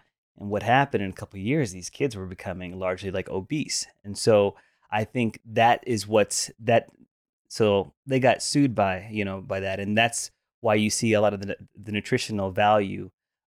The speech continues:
of food, um, in restaurants too, just beginning to become, like, disclosed. It, it, it changed things. I think that same concept applies here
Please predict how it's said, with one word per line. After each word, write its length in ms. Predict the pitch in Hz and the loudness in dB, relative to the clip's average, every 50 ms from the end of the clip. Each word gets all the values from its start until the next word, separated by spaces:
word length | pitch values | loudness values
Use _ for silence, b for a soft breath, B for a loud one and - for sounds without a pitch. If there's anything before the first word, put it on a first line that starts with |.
| - | -8
of 120 | 110 107 - | -6 -6 -6
food, 640 | - - - - 113 104 98 90 85 90 87 - - _ _ | -8 -8 -2 0 2 2 2 0 -4 -6 -10 -14 -18 _ _
um, 240 | 98 104 98 95 95 | -6 -6 -4 -4 -4
in 140 | 95 98 98 | -4 -4 0
restaurants 640 | 101 110 120 113 - - - 98 92 90 82 - - | 2 2 2 2 -2 -8 -8 -8 -6 -6 -6 -8 -6
too, 160 | - - 117 | -4 -2 -2
just 220 | 95 98 - - - | -2 -4 -6 -10 -10
beginning 600 | 101 95 - 107 98 95 92 98 95 95 92 - - | -12 -6 -4 -4 -2 -2 -4 -6 -10 -14 -16 -18 -10
to 220 | - 107 95 92 | -6 -4 -2 -2
become, 420 | 92 98 92 - - 98 95 95 98 | -2 -4 -6 -4 -4 -6 -6 -6 -8
like, 240 | - 101 98 - _ _ _ _ - | -8 -8 -8 -10 _ _ _ _ -6
disclosed. 640 | 104 104 - - - 113 104 98 - - - - - 190 - - _ _ _ _ _ | -4 -4 -4 0 2 4 4 4 2 -2 -8 -12 -14 -14 -16 -18 _ _ _ _ _
It, 260 | - 98 104 98 87 - | -4 -2 -2 -2 -2 -4
it, 180 | - 87 98 104 - _ _ | -10 -10 -12 -14 -16 _ _
it 160 | - 104 101 | -10 -10 -6
changed 360 | - - 151 151 139 131 - - | -2 0 2 2 2 2 0 -4
things. 340 | 101 - - - - - _ _ _ _ _ _ _ _ _ _ _ _ _ _ _ _ _ - | -12 -12 -12 -14 -20 -20 _ _ _ _ _ _ _ _ _ _ _ _ _ _ _ _ _ 0
I 140 | 117 123 120 - _ _ | 0 0 0 -2 _ _
think 240 | - 143 139 131 - | -2 0 0 0 0
that 320 | - 123 113 107 - - _ _ _ - | 2 4 4 4 4 2 _ _ _ -8
same 540 | - - 127 113 113 110 107 107 - - _ _ _ _ _ _ _ _ _ _ _ | -2 0 2 2 2 2 0 -2 -4 -8 _ _ _ _ _ _ _ _ _ _ _
concept 460 | - - - 113 117 113 - 120 - | -10 -4 0 2 2 2 2 0 0
applies 480 | 98 95 - - - 110 107 101 95 - | -2 -4 -6 -4 -2 0 0 0 -2 -4
here 500 | - - 113 110 117 135 151 170 160 | -4 -2 0 2 2 2 2 0 -2